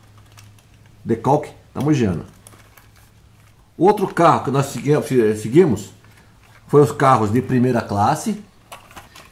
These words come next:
e segunda classe. Então tá aqui, ó, primeira classe, segunda classe, né?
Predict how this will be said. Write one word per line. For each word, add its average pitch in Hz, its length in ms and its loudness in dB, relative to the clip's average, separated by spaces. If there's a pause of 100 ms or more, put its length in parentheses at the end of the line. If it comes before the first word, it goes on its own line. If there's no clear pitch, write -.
(140)
e 147 60 0
segunda 165 320 0
classe. 123 420 -2 (1120)
Então 123 160 -4
tá 180 80 2
aqui, 131 200 2
ó, 98 60 2
primeira 104 400 0
classe, 120 640 -2 (1120)
segunda 147 380 0
classe, 110 360 -2 (2250)
né? - 240 -6